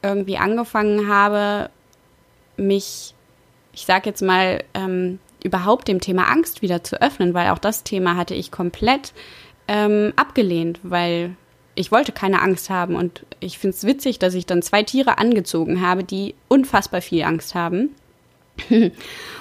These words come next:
Und als ich dann irgendwann in den letzten Wochen mich dem so ein bisschen öffnen konnte auf eine andere Art und Weise,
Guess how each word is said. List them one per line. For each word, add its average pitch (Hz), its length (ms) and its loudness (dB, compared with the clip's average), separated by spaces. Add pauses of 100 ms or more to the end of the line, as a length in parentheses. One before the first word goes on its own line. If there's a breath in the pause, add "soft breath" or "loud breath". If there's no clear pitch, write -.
(280 loud breath)
Und 185 540 2
als 190 160 2
ich 226 160 -4
dann 214 200 2
irgendwann 240 320 2
in 190 60 4
den 202 40 4
letzten 214 280 0
Wochen 220 220 2
mich 208 160 0
dem 196 180 0
so 196 60 0
ein 196 80 2
bisschen 214 300 -2
öffnen 247 340 2
konnte 185 340 0
auf 190 80 -8
eine 196 120 0
andere 240 240 2
Art 190 160 2
und 175 120 -2
Weise, 214 520 0